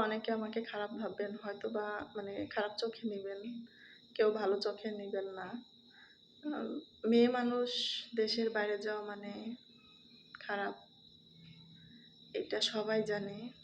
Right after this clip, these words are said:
আসলে আমি হচ্ছে মানে অন্য কারো হাত ধরে বাইরে যাব না। আমার মামা আছে, উনি সিঙ্গাপুরে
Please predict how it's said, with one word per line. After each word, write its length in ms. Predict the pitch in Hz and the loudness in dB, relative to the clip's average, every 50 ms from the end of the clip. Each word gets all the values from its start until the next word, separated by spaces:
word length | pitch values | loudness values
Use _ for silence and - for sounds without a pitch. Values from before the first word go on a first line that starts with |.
| - - - - - | -20 -20 -20 -10 -6
আসলে 460 | 214 208 202 - 226 220 214 214 214 214 220 226 - - - | -4 -4 -4 -4 -6 -6 -6 -4 -4 -4 -6 -8 -10 -12 -10
আমি 280 | - 220 208 208 214 220 220 220 | -6 -4 -4 -2 -2 -2 -2 -2
হচ্ছে 360 | 226 220 - - - - 226 226 226 226 226 - - - - - - | -4 -6 -8 -8 -6 -2 0 0 0 -2 -4 -10 -18 -20 -20 -12 -10
মানে 200 | 220 208 208 208 208 - - | -8 -8 -8 -10 -12 -6 -2
অন্য 200 | 226 226 226 220 226 226 - | 0 0 0 0 -2 -2 -2
কারো 260 | 226 214 208 208 208 208 214 226 - - - - - - - - - - - - - - - - - - - - - - - - - - | -4 -4 -4 -4 -6 -8 -10 -14 -18 -20 -20 -20 -20 -20 -20 -20 -20 -20 -20 -20 -20 -20 -20 -20 -20 -20 -20 -20 -20 -20 -20 -20 -18 -10
হাত 220 | - 214 214 208 202 - | -4 0 0 0 2 2
ধরে 200 | 220 214 214 214 - | 0 2 2 0 0
বাইরে 220 | 202 196 202 208 208 202 | 0 -2 0 -2 -2 -2
যাব 240 | 208 214 208 196 196 196 185 185 | 0 -2 -2 -2 -4 -8 -8 -10
না। 100 | 185 196 208 220 233 - | -12 -12 -12 -12 -12 -6
আমার 420 | - 214 214 208 208 202 208 208 208 208 214 214 - - - - - - - - - - - - - - - - - | -4 -2 -2 -2 -4 -6 -6 -6 -6 -8 -8 -10 -12 -16 -20 -20 -20 -20 -20 -20 -20 -20 -20 -20 -20 -20 -20 -4 0
মামা 340 | 214 220 214 208 220 226 220 | 2 4 4 4 4 4 4
আছে, 340 | 220 220 214 - - - 196 196 202 - - 214 | 2 0 -2 -6 -8 -6 -4 -4 -4 -4 -4 -2
উনি 140 | 214 208 214 | -2 -2 -2
সিঙ্গাপুরে 600 | 214 - - 214 214 208 214 214 - 240 240 233 | -2 -2 -4 -2 -2 -2 -2 0 2 6 6 6